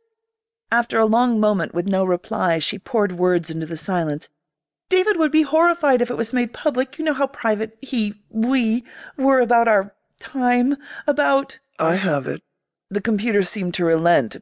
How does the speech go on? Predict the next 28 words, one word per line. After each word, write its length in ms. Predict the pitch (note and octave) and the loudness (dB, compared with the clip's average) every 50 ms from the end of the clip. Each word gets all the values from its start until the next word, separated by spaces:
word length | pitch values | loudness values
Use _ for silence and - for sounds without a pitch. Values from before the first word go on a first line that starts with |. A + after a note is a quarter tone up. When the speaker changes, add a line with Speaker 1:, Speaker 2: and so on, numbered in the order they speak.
| _ _ - | _ _ -4
Speaker 1:
but 140 | - A3+ - | -4 -2 -2
she 160 | - - A#3 | -2 -4 -4
still 320 | G3 - - F4 B3+ A#3+ | -4 -6 -4 -2 -2 -2
felt 320 | G3+ - - A#3 G#3+ F#3 - | -2 -2 -2 0 0 0 0
there 120 | E3+ E3 | 0 0
was 220 | D#3+ D#3+ D#3 D3 E3+ | 0 0 0 0 0
a 220 | D#3 D#3+ D3+ - _ - | 0 -2 -2 -8 _ -2
"but" 320 | - G#3 E3 - - - - _ _ _ - | 0 0 0 0 -2 -6 -20 _ _ _ -6
hanging 360 | - F#3 D#3+ D#3+ D#3 D3+ D3+ | -4 -4 -2 -2 -4 -4 -4
in 120 | D3+ D3+ D3+ | -4 -4 -6
the 160 | D#3 - - | -6 -8 -6
air 240 | D#3+ D#3 D3 D3 D3 C#3+ | -4 -2 0 0 0 -2
somehow. 720 | - - D#3+ D#3 D3+ D3+ E3 D3+ D3 D3 D3 C#3 D3 E3+ _ _ _ _ _ _ _ _ _ _ _ | -4 -6 -6 -6 -6 -6 -4 -2 -2 0 -2 -4 -6 -10 _ _ _ _ _ _ _ _ _ _ _
Speaker 2:
David 460 | C#3 B2+ C#3 C#3 C#3 C3 C3+ B2+ B2 | -8 -2 0 2 2 2 0 0 0
made 220 | C3 C3 C3 B2 | 0 -4 -2 -2
it 100 | C3 B2 | -4 -4
very 240 | - C#3+ C3+ C3+ C3 | -2 0 2 2 0
clear 300 | B2 - - D#3 D3 C3+ | 0 -4 -4 -2 -2 -2
to 80 | C3 B2+ | -2 -4
me 180 | A#2+ A2+ - | -6 -8 -8
which 260 | - - C3 B2+ - - | -6 -4 -4 -4 -4 -4
items 360 | - C#3+ C#3+ E3 D#3+ D#3 - | -4 -6 -6 -6 -8 -8 -6
should 200 | - - D#3 D3+ | -6 -8 -8 -6
be 120 | - F3 | -4 -4
removed, 560 | E3+ E3 F3+ F3+ F#3+ G#3+ G3+ F#3+ G3+ - - - _ _ _ _ - | -2 -2 -2 -2 0 0 0 -2 -2 -6 -14 -20 _ _ _ _ -14
destroyed, 640 | - A#3+ A3 - - - E3+ C#3+ C3 B2+ B2+ - - | -8 -6 -4 -4 -4 -2 0 2 2 2 2 0 0
or 160 | - D#3 D#3+ | -2 -2 -2
hidden, 480 | D3 D3+ D#3 C#3+ C3 B2 A#2 A#2 A2+ | -2 -6 -8 -8 -6 -6 -10 -10 -10